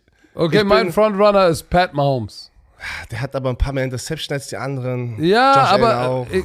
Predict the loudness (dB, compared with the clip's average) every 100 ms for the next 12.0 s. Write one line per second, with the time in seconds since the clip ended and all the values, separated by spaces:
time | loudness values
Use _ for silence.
0 | -2 2 2 2 0 0 -4 _ -4 0
1 | 0 0 -2 -2 -6 _ -20 -16 -8 -6
2 | -2 0 0 -2 -8 -4 0 0 -2 -4
3 | 0 0 0 -2 -4 -12 -10 -2 0 2
4 | 0 -2 -4 -2 -2 -2 -4 -2 0 2
5 | 0 -2 -4 -2 -4 -4 -6 -8 _ _
6 | -20 -20 -20 _ -6 -2 0 0 -4 -4
7 | -4 0 0 0 -2 0 -2 0 0 0
8 | -2 -2 -2 -2 2 2 2 0 0 0
9 | -2 -4 -6 -6 -4 0 2 4 4 4
10 | 4 4 4 4 2 0 -4 -2 0 0
11 | 2 0 0 0 0 2 2 0 -2